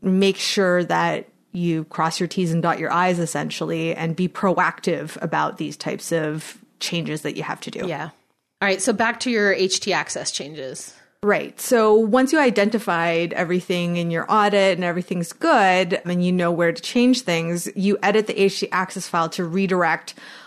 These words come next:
Speaker 1: all instances of H T T P to H T T P S, you know, and make sure they're also three oh one redirect.
Speaker 2: Oh, right.
Speaker 1: Yeah. In our relaunch just a few weeks ago, we realized that the directive that we had originally that we added didn't have that nuance,
Speaker 2: Mm-hmm.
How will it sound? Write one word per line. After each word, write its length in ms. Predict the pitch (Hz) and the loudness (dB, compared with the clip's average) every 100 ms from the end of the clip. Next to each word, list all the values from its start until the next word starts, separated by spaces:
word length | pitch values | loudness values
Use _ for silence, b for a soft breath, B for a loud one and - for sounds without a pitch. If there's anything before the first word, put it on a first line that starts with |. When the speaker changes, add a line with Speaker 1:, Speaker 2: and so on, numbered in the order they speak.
| B 226 | B 4
Speaker 1:
all 240 | 233 254 | 6 6
instances 800 | 214 214 220 202 202 185 185 180 | 4 0 0 0 2 4 2 0
of 240 | - 175 - | 0 0 2
H 240 | 185 - | 0 2
T 100 | 214 | 0
T 140 | 202 | 0
P 460 | 190 - 180 170 170 | -2 0 0 0 0
to 420 | - - 180 175 - | -2 0 2 2 -2
H 240 | 170 - | -4 -4
T 60 | 185 | -4
T 140 | 165 | -6
P 200 | - 165 | -6 -6
S, 500 | - 196 220 - - B B B | -2 0 0 -4 -6 B B B
you 120 | 202 | 0
know, 120 | 196 180 | 2 4
and 160 | 208 | 6
make 200 | 247 302 | 6 4
sure 540 | - - 320 226 196 214 | 0 2 4 6 4 4
they're 160 | 196 | 2
also 380 | - 202 202 202 | 2 0 2 -2
three 360 | - 185 208 202 | -2 0 4 6
oh 100 | 175 | 4
one 420 | 151 147 170 165 _ | 2 0 -4 -8 _
redirect. 540 | 185 180 165 147 170 - | 0 0 0 -2 -2 -2
Speaker 2:
Oh, 220 | 226 233 | 2 2
right. 440 | 226 226 190 135 139 - | 2 2 0 -4 -12 0
Speaker 1:
Yeah. 340 | 202 170 160 165 - | 2 2 0 -6 -6
In 180 | 247 233 | 4 4
our 180 | 220 262 | 6 4
relaunch 880 | 240 320 277 170 196 247 - - - | 6 4 4 4 2 0 -2 -6 -6
just 180 | - - | -8 -4
a 40 | |
few 160 | 214 202 | 2 4
weeks 280 | 196 - 175 | 2 0 0
ago, 320 | 180 180 226 | 2 4 4
we 200 | 233 226 | 6 6
realized 520 | 220 220 202 208 202 | 6 6 6 4 2
that 100 | 214 | 2
the 80 | 214 | 0
directive 840 | 175 185 190 196 247 226 240 233 | 2 2 2 2 4 6 4 2
that 200 | 254 233 | 2 2
we 140 | 262 254 | 2 2
had 200 | 269 262 | 2 2
originally 720 | 262 269 269 269 277 269 269 | 2 0 0 0 0 2 0
that 180 | 220 165 | 0 0
we 180 | 226 220 | -2 0
added 440 | 226 233 254 196 | 2 4 4 2
didn't 260 | 190 190 208 | -2 -4 -6
have 320 | - 247 262 | 0 2 4
that 180 | 269 240 | 4 2
nuance, 640 | 262 269 277 285 294 294 - | 2 2 4 4 2 -2 -8
Speaker 2:
Mm-hmm. 340 | 208 175 196 | -8 -6 -8